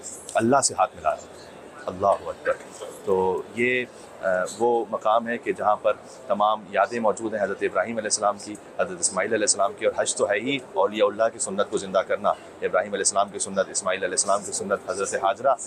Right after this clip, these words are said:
जहाँ दौड़ी थी सफ़ा और मरवा के दरमियान, वहाँ पर आज भी ग्रीन लाइट्स मौजूद हैं, जहाँ पर हरवला करते हैं, अ, कम से कम मर्द हजरात थोड़ा सा दौड़ने के अंदाज में चलते हैं। इसलिए कि जब हज़रत हाजरा वहाँ दौड़ती थी सफ़ा और मरवा के दरमियान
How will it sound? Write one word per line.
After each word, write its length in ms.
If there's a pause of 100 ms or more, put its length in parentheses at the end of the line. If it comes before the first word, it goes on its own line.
(260)
जहाँ 220
दौड़ी 280
थी 120
सफ़ा 240
और 60
मरवा 260
के 120
दरमियान, 380 (360)
वहाँ 300
पर 120
आज 240
भी 80
ग्रीन 320
लाइट्स 280
मौजूद 300
हैं, 100 (220)
जहाँ 140
पर 240 (200)
हरवला 360
करते 280
हैं, 120
अ, 580
कम 100
से 120
कम 180
मर्द 180
हजरात 340
थोड़ा 220 (120)
सा 140 (280)
दौड़ने 360
के 120
अंदाज 320
में 60
चलते 320
हैं। 80 (720)
इसलिए 300
कि 200
जब 220
हज़रत 240
हाजरा 260
वहाँ 200
दौड़ती 300
थी 140
सफ़ा 220
और 80
मरवा 220
के 140
दरमियान 360